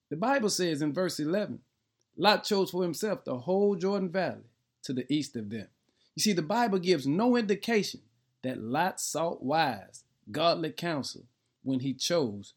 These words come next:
the beautiful land. He basically chose the land based on its appearance. And as a result,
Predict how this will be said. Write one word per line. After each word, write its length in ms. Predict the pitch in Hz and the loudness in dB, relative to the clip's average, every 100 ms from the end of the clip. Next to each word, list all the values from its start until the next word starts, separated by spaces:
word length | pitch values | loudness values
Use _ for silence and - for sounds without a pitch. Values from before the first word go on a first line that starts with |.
| _ | _
the 80 | 123 | -8
beautiful 440 | 101 123 127 127 131 | 0 4 4 2 -2
land. 340 | 131 113 - _ _ _ _ _ _ _ | -2 -4 -8 _ _ _ _ _ _ _
He 220 | - 285 | 4 6
basically 680 | 254 147 240 254 226 190 214 | 6 4 4 4 2 2 2
chose 400 | 214 226 226 202 | 2 2 4 4
the 100 | 190 | 4
land 420 | 196 226 165 170 | 2 2 2 2
based 300 | 180 196 - | 2 2 0
on 160 | 196 190 | 0 2
its 320 | 196 - - _ _ - | 2 0 -10 _ _ -10
appearance. 760 | 120 - 233 208 104 - - _ _ _ | -10 -4 0 0 0 -6 -18 _ _ _
And 120 | 120 | -2
as 160 | 117 123 | 0 2
a 60 | 117 | 0
result, 500 | 117 110 196 101 | -4 -2 -2 -2